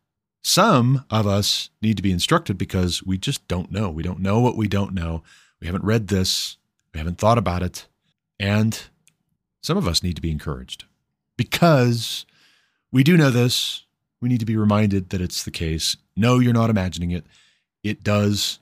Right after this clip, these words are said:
relate to what we need to make decisions about together and individually and separately. But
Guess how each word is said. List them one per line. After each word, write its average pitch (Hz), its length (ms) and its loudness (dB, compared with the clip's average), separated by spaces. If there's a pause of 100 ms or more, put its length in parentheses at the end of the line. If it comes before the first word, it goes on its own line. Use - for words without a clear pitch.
(420)
relate 98 480 -2 (320)
to 87 440 0 (260)
what 87 500 0
we 95 280 0
need 95 160 2
to 87 60 -6
make 90 160 -2
decisions 85 400 -6
about 76 240 -6
together 104 540 -2
and 101 440 0
individually 90 520 -2 (240)
and 104 120 -2
separately. 139 540 0 (500)
But 127 240 0